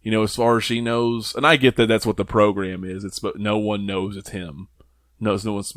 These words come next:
but by, by, hell, by, what was it? Was it by the end of the first one? Was it by, uh,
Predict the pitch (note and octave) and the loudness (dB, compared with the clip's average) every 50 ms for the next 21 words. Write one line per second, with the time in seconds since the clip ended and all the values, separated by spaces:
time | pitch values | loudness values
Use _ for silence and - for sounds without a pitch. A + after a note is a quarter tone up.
0 | - - A2+ A#2+ A2+ G#2+ G#2+ A2+ B2+ A#2+ A2+ A2 A2 B2 - - C#3+ E3+ F#3 D#3 | -10 -6 -2 -2 2 4 6 6 4 4 0 -2 -4 -4 0 2 4 6 6 6
1 | B2 - - - - _ - B2 C3 B2+ C#3+ D#3 D3+ C#3 C3+ C3+ C3 C3+ C#3 E3 | 4 2 -4 -16 -20 _ 4 6 6 8 8 8 8 6 4 0 0 0 -2 0
2 | E3 D#3+ E3 F3 E3+ E3+ F3+ F#3 F3 E3+ F3 F3+ F3+ F3+ - G3+ F#3+ E3+ C#3+ C3 | 0 2 2 2 2 -2 -2 -2 -2 0 2 2 0 0 -2 -4 0 2 2 2
3 | B2+ C3 A2+ B2+ B2 B2 B2 A#2+ A#2+ A#2+ A#2 A2+ - _ _ _ _ _ _ _ | 2 2 2 4 6 6 6 6 6 4 2 0 -4 _ _ _ _ _ _ _
4 | _ _ _ _ _ _ _ _ _ _ _ _ _ _ _ _ _ - A#2 B2+ | _ _ _ _ _ _ _ _ _ _ _ _ _ _ _ _ _ 4 6 6
5 | B2 A#2+ A2+ G#2+ G#2+ G2+ F#2+ | 6 6 4 2 2 0 -2